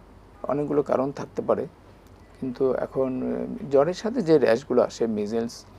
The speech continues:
তারপর আপনি ডেঙ্গু বললেন, এই ডে-, র্যাশগুলো আপনার, আহ, হিস্ট্রি নিলে, ইতিহাস নিলে বোঝা যাবে যে আসলে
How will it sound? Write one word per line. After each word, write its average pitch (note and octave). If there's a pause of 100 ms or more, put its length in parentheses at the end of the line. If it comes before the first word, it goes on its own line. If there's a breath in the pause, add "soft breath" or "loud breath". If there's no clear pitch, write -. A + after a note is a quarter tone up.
(380 loud breath)
তারপর A2+
আপনি A#2
ডেঙ্গু A#2+
বললেন, A2
এই E2+
ডে-, -
র্যাশগুলো D3+
আপনার, D3
আহ, A#2+ (140)
হিস্ট্রি D3+
নিলে, A#2 (100)
ইতিহাস D#3
নিলে D3
বোঝা B2
যাবে B2
যে A#2+
আসলে C3+